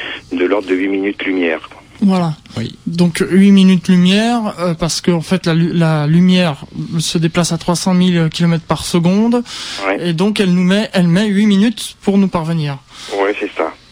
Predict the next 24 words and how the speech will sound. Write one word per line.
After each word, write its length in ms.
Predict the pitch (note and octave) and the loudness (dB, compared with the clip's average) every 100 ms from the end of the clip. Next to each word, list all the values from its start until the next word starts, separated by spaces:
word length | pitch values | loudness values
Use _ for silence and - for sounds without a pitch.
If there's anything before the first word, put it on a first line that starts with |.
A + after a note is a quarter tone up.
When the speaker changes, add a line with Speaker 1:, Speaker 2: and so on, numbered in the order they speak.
| - | -10
Speaker 1:
Hmm. 120 | F#2 - - | -10 -10 -10
Speaker 2:
Voilà, 180 | - C#3+ | -6 -4
c'est 260 | C#3 D#3 E3 | -4 -4 0
un 160 | D3+ | 0
ordre 220 | D#3 E3+ D#3 | 2 2 0
de, 60 | |
de 120 | D3 | 0
grandeur 460 | D#3 D#3 E3+ G3 G#3 | 0 2 2 2 0
et 20 | |
ça 160 | G3 G3 | -2 -2
évite 220 | E3+ F#3 | 0 0
d'avoir 240 | E3+ E3+ | 0 -2
des 120 | E3 D#3 | 0 -2
chiffres 460 | - G3 - - - _ - | 0 -2 -2 -6 -16 _ -4
astronomiques, 560 | G3 - G3+ F#3+ F3+ | -4 -2 -2 0 0
comme 160 | - E3 | 0 0
on 100 | E3 | 2
dit, 140 | E3+ | 2
avec 280 | G3 E3+ - | 2 0 0
beaucoup 380 | E3 D#3+ G#3 A3+ | -2 -2 -2 0
de 40 | G#3 | 0
zéros 280 | F3 F3 | 0 -2
derrière. 540 | F#3+ E3+ D#3 D3 C#3+ C#3 - - - - | -2 -2 -2 0 0 -2 -8 -20 -20 -12
Speaker 1:
Ouais. 260 | G#3+ G#3+ C#4+ | -4 -4 -4